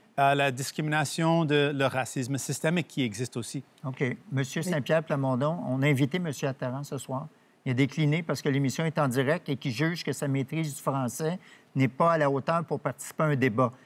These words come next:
Speaker 2: Je souligne, euh, d'ailleurs qu'il vous a qualifié de cerveau desséché, comme vous l'avez dit tout à l'heure.
Speaker 3: Oui.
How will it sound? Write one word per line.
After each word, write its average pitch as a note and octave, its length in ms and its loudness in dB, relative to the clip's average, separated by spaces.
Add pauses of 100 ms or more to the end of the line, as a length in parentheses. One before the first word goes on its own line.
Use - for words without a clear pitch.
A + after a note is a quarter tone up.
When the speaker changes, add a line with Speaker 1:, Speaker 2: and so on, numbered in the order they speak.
(260)
Speaker 2:
Je A2+ 140 -2
souligne, D3 560 0
euh, B2 160 2
d'ailleurs A#2+ 380 2
qu'il A#2+ 140 -6
vous A2+ 180 -4
a A#2+ 40 -4
qualifié A#2 460 -2
de B2 160 -2
cerveau A#2+ 400 -4
desséché, A#2 600 -8
comme B2+ 160 -4
vous A#2 80 -6
l'avez A#2 260 -2
dit C3 160 -6
tout - 140 -4
à B2+ 80 2
l'heure. C#3 200 -2
Speaker 3:
Oui. - 60 -20